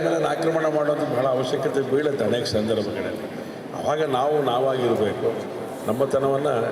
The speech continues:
ಉಳಿಸ್ಕೊಳ್ಳೋಕ್ಕೋಸ್ಕರನಾದರೂ ಅದನ್ನ ಗಟ್ಟಿಯ ಹೊಡೆತವನ್ನು ಕೊಡಬೇಕಾಗತ್ತೆ. ಆ ಒಂದು ದುಷ್ಟ ವ್ಯವಸ್ಥೆಗೆ ಅಷ್ಟೇ. ದಿನ ಹೊಡೆದಾಡಬೇಕು ಅಂತಲ್ಲ, ಬಾಕ್ಸಿಂಗ್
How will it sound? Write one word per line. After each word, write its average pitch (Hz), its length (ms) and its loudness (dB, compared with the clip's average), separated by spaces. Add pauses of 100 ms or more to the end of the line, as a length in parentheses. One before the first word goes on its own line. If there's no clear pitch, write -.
(200)
ಉಳಿಸ್ಕೊಳ್ಳೋಕ್ಕೋಸ್ಕರನಾದರೂ 151 1200 2 (560)
ಅದನ್ನ 120 260 2 (300)
ಗಟ್ಟಿಯ 139 320 0 (1300)
ಹೊಡೆತವನ್ನು 135 440 0 (100)
ಕೊಡಬೇಕಾಗತ್ತೆ. 113 760 0
ಆ 131 120 0
ಒಂದು 113 120 -4 (120)
ದುಷ್ಟ - 180 0 (340)
ವ್ಯವಸ್ಥೆಗೆ 147 560 0
ಅಷ್ಟೇ. - 240 -4 (1000)
ದಿನ 151 100 -2 (120)
ಹೊಡೆದಾಡಬೇಕು 147 720 2
ಅಂತಲ್ಲ, 117 280 2 (100)
ಬಾಕ್ಸಿಂಗ್ 123 340 -2